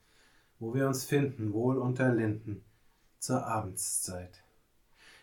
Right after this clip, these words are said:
Diese Zeilen waren eins der Lieder, welches meine Familie früher, als ich noch klein war, als Abendlied gesungen hat.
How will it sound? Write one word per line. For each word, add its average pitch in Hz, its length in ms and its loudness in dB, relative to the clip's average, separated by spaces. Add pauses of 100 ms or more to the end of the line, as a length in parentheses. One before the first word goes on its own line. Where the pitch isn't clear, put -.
Diese 175 220 10
Zeilen 196 380 12
waren 175 220 12
eins 180 260 8
der 160 140 12
Lieder, 175 320 12
welches 160 320 10
meine 160 220 10
Familie 160 440 10
früher, 175 360 8
als 151 160 8
ich - 120 0
noch 135 200 0
klein 147 400 8
war, 135 160 6
als - 260 4
Abendlied 110 560 0
gesungen 98 500 -8
hat. - 220 -16